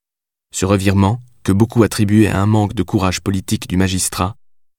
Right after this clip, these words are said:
avait élevé Sophia Schnabel au rang d'intouchable.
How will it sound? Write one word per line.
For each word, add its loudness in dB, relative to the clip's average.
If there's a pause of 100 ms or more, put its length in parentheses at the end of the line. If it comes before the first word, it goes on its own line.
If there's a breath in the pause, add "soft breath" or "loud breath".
(120)
avait 0
élevé 2
Sophia 0
Schnabel 2 (320)
au 4
rang 2
d'intouchable. -2